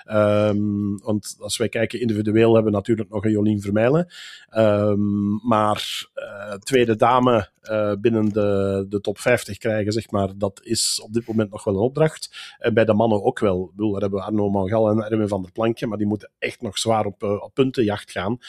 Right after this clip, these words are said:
Ehm, lees, als die erin gaan slagen om in de top vijftig te komen, dan gaan die uitgeput zijn van een heel lang seizoen allemaal kleine en grote wedstrijden, eh, te racen in, in de jacht op de punten. Dus, eh, vanaf mei twintig zesentwintig is dat weer het geval.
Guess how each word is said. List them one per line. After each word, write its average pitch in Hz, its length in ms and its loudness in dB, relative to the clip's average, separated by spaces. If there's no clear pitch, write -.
Ehm, 98 1040 -2
lees, - 640 4
als 127 340 2
die 131 160 2
erin 117 160 4
gaan 107 140 2
slagen 117 340 2
om 107 60 2
in 107 60 2
de 98 60 0
top 98 160 -4
vijftig 117 360 0
te 113 100 -10
komen, 104 300 0
dan 110 100 2
gaan 104 140 2
die 92 160 -2
uitgeput 110 440 0
zijn 107 260 2
van 104 100 0
een 92 140 0
heel 113 160 4
lang 104 180 0
seizoen 104 440 0
allemaal 107 460 2
kleine 107 340 0
en 98 160 -8
grote 104 280 -2
wedstrijden, 98 800 -2
eh, 95 260 -6
te 101 120 -6
racen 98 460 -2
in, 101 300 -6
in 98 80 -8
de 98 80 -4
jacht - 260 -8
op 95 80 -8
de 95 60 -4
punten. 107 340 -2
Dus, - 300 -6
eh, 92 180 -14
vanaf 98 300 -2
mei 104 200 2
twintig 107 340 0
zesentwintig 101 580 0
is 101 100 2
dat 101 120 2
weer 98 140 0
het - 120 -20
geval. 104 380 0